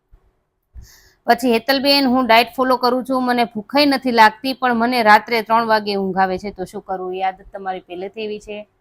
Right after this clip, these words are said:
કે અત્યારે ત્રણ વાગે નીંદર આવે છે, એવું કાંઈ છે? તો તમે છે ને, બધાને એક ખાસ કહેવાનું છે મારે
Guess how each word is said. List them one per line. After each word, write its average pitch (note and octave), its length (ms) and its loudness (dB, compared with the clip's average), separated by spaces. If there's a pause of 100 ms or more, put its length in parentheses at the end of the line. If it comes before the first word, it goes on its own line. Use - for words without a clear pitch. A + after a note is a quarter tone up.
(360)
કે - 60 -10
અત્યારે G#3+ 480 -6
ત્રણ G#3+ 220 -6
વાગે G#3 240 -8
નીંદર G#3 280 -8
આવે G#3 240 -2
છે, G#3+ 180 -12
એવું G3 240 -12
કાંઈ F#3+ 220 -8
છે? G3+ 260 -14 (420)
તો B3 100 -2
તમે C4 280 -6
છે C#4+ 120 -4
ને, B3+ 80 -2
બધાને A#3 440 -2
એક A#3+ 180 -8
ખાસ B3 480 -2
કહેવાનું G3+ 380 -8
છે A3 100 -12
મારે G#3 360 -6